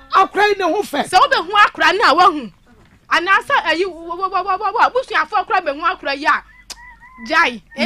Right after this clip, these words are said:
Speaker 2: Enti, mesrɛ wo, da ho adi, baabi bia a wohyɛ biara no, da ho adi. Yɛ aboakye.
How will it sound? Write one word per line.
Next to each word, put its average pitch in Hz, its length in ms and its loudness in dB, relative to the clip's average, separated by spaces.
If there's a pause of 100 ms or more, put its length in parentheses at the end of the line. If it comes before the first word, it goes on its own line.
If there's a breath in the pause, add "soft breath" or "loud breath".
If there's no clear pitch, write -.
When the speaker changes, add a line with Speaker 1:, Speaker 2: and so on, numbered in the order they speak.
Speaker 2:
Enti, 359 360 0
mesrɛ 311 440 0
wo, 311 80 -14 (180)
da 330 220 4
ho 349 80 -8 (100)
adi, 440 100 -4
baabi 349 240 0 (140)
bia 453 220 2
a 339 40 2
wohyɛ 339 400 -2
biara 277 520 2
no, 233 140 -8 (280)
da 302 260 4
ho 392 220 0
adi. 285 260 -6 (640)
Yɛ 240 200 2
aboakye. 262 480 -4